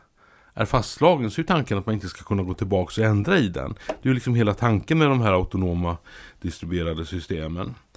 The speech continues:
Men det fanns ett inbyggt fel, vilket innebär att, eh, eh, det har alltså stulits pengar, eller inte, stulits är fel ord, och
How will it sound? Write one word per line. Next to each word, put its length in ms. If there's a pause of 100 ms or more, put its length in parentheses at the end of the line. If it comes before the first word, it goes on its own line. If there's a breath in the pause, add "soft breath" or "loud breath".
(480 loud breath)
Men 260
det 80
fanns 800 (100)
ett 180
inbyggt 380
fel, 380 (720 loud breath)
vilket 320
innebär 600
att, 520
eh, 240 (840 soft breath)
eh, 760 (460)
det 180
har 260
alltså 280
stulits 580
pengar, 440
eller 320
inte, 280
stulits 500
är 40
fel 300
ord, 180
och 160